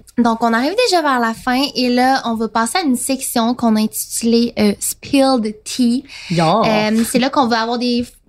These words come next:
Speaker 1: questions plus, euh, rapides, flash questions, ou, euh, quand on va avoir des invités, ça va être assez croustillant. Mais là, on est entre nous et
Speaker 2: Mhm.
Speaker 1: on va avoir un total d'environ trois à quatre questions.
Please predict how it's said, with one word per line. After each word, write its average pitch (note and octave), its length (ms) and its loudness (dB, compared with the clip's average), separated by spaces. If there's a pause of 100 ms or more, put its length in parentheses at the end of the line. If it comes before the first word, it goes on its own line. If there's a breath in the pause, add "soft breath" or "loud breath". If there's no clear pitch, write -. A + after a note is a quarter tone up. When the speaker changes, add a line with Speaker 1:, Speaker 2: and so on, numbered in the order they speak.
Speaker 1:
questions D4+ 380 2
plus, D4 280 -4
euh, A3 300 2 (120)
rapides, A#3 560 0
flash - 380 -2
questions, A#3+ 580 0 (520 loud breath)
ou, B3 240 4
euh, G#3 500 0 (160)
quand A#3 140 0
on - 20 -2
va A3 80 0
avoir A3 180 -2
des A3 180 -2
invités, A3+ 500 0
ça A3 140 -2
va G#3+ 100 0
être G#3 100 -6 (260)
assez A3+ 240 -2
croustillant. - 580 -4
Mais F#4+ 80 2
là, E4+ 140 2
on C4+ 80 2
est C4 60 2
entre B3 300 -2
nous A#3+ 460 2
et G#3+ 180 2
Speaker 2:
Mhm. A3 80 2
Speaker 1:
on A3 40 0
va A3 80 0
avoir A3 240 0
un A3+ 80 -2
total A3+ 320 -4
d'environ G#3 520 -2
trois A3+ 200 -2
à A3+ 40 -2
quatre A3 200 -10
questions. - 280 -10